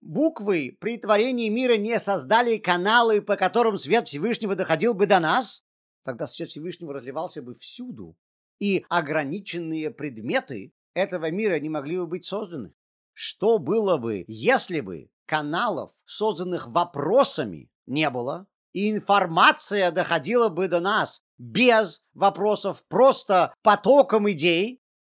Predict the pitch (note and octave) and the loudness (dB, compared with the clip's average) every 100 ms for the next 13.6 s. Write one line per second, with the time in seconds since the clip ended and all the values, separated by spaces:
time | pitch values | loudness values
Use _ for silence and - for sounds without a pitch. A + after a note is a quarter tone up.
0 | _ A2+ G2 A#2+ A2 G2+ _ _ - B2 | _ -12 -12 -10 -10 -10 _ _ -16 -14
1 | A#2 A2+ G#2 G#2 G#2+ C#3 - A#2+ A2 - | -12 -14 -14 -14 -10 -10 -10 -12 -12 -12
2 | B2 - G#2 F#2 F2 C3+ A2 D#2+ F#2+ _ | -14 -14 -18 -18 -14 -12 -12 -12 -20 _
3 | - A2+ B2 - - A#2+ A2 A2+ E3 F3+ | -16 -12 -12 -14 -16 -16 -14 -10 -8 -8
4 | C3 A#2+ G2 C#3+ G#2+ G2 _ _ A2 A2+ | -10 -14 -12 -10 -10 -14 _ _ -18 -16
5 | A#2+ A#2 C#3+ D3 C3+ A#2 - A2 G2+ C3 | -14 -10 -10 -10 -12 -14 -16 -18 -18 -16
6 | C3+ - A2+ A2 G#2+ A#2+ A2+ G#2+ G#2+ F#2 | -14 -14 -14 -16 -16 -14 -12 -12 -14 -14
7 | F#2 F2+ D2+ B1 A1 _ _ _ _ - | -14 -16 -18 -20 -20 _ _ _ _ -14
8 | A#2 G#2+ D3+ - D#3 C3+ - C3 A2 F#2 | -12 -6 -6 -6 -10 -12 -12 -12 -12 -6
9 | E3 C#3 G#2+ A2 - _ B2+ D#3+ E3 C#3+ | -2 -2 -2 -8 -12 _ -10 -8 -8 -10
10 | A2 E3+ F3 D#3 D3 - C#3+ - C3+ B2+ | -10 -10 -8 -8 -8 -8 -10 -8 -10 -8
11 | B2 A#2 G#2+ E3 - - - D2+ _ _ | -8 -8 -4 -4 -4 -14 -16 -18 _ _
12 | _ _ A#2+ G#2+ D3 D3 C#3+ C3 - B2 | _ _ -16 -8 -8 -8 -10 -12 -12 -14
13 | A2 G2+ F3 C3 A#2 | -12 -6 -4 -4 -8